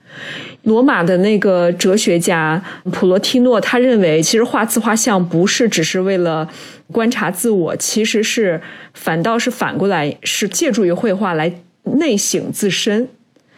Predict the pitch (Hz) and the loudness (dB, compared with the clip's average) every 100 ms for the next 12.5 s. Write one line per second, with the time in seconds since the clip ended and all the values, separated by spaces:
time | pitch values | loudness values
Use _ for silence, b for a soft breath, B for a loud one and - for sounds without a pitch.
0 | B B B B 208 247 247 285 196 208 | B B B B 0 0 2 2 2 0
1 | 208 269 302 302 - 175 220 226 277 262 | 0 0 0 0 0 -2 -2 -2 0 0
2 | 240 262 233 254 214 175 B B B - | 0 0 0 -2 -4 -6 B B B -4
3 | 226 294 262 202 214 202 165 214 208 180 | -2 0 0 2 2 2 2 0 0 0
4 | 240 262 233 185 143 156 156 151 160 - | 2 0 0 -2 0 0 0 0 -2 -2
5 | 180 202 - 170 185 170 170 208 170 170 | -2 0 0 0 0 -2 -2 0 -2 -2
6 | 202 247 202 190 269 220 165 - - _ | -2 -2 -2 0 0 0 -2 -6 -12 _
7 | _ - 185 202 196 196 170 202 202 175 | _ -4 -2 0 -2 -2 0 0 0 -2
8 | 165 B B 240 - 180 175 - - 196 | -4 B B -4 0 0 0 -2 0 2
9 | 175 160 - - 185 220 202 170 196 247 | 2 -2 -6 -6 -2 -2 0 0 2 0
10 | 254 226 190 180 208 190 135 - 82 175 | 0 -2 -2 -2 -2 -2 -2 -4 -2 0
11 | 175 - - 165 180 220 226 214 180 175 | 0 -2 -2 0 0 0 0 0 0 -2
12 | 92 - 170 156 147 | -2 -4 -4 -2 -4